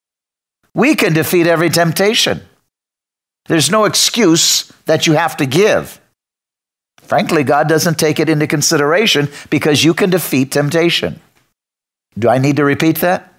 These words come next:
A lot of people like to make excuses and live by them. God does not take excuses into consideration on Judgment Day. You can defeat every temptation. Thank God for the grace of God and the blood of God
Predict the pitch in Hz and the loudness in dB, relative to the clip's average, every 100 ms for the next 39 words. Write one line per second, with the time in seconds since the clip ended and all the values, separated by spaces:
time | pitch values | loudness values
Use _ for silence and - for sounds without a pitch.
0 | - 113 135 139 131 123 120 120 123 120 | -4 -2 0 -2 0 0 0 -2 -4 -2
1 | 127 - 147 139 - 107 120 117 127 107 | -4 -2 0 0 0 -2 0 0 0 0
2 | 92 78 - - _ _ _ _ _ _ | 2 0 -4 -14 _ _ _ _ _ _
3 | _ _ _ - 113 160 208 175 139 147 | _ _ _ -8 -4 -2 0 0 0 -2
4 | 165 190 - - 131 127 - - _ - | -2 -2 -4 -2 0 -2 -6 -18 _ -4
5 | 131 - - - 170 170 - 127 135 131 | -4 -4 -6 -2 0 0 0 -2 0 -2
6 | 127 139 117 151 131 123 113 151 147 - | -2 -2 -2 0 0 2 2 2 2 0
7 | 110 107 110 107 135 127 117 101 92 104 | 0 0 -2 -2 -2 -2 -4 -6 -2 -2
8 | 76 60 _ _ _ _ _ _ _ _ | -2 -10 _ _ _ _ _ _ _ _
9 | _ - 143 208 - 156 135 127 - 185 | _ -4 0 0 0 -2 0 -2 0 2
10 | 180 190 - _ 160 165 127 139 135 139 | 2 0 -10 _ 0 2 2 0 2 0
11 | 135 - - 151 165 160 - - 123 87 | -2 -6 -4 0 0 0 0 0 0 -2
12 | 67 53 - _ _ _ _ _ _ _ | -6 -14 -20 _ _ _ _ _ _ _
13 | _ 131 156 101 87 175 160 131 120 104 | _ -4 -2 -2 0 0 0 -2 -2 0
14 | 147 123 117 139 131 120 104 143 185 110 | 0 -2 -2 0 0 -2 0 2 2 0
15 | 95 117 127 | 0 0 0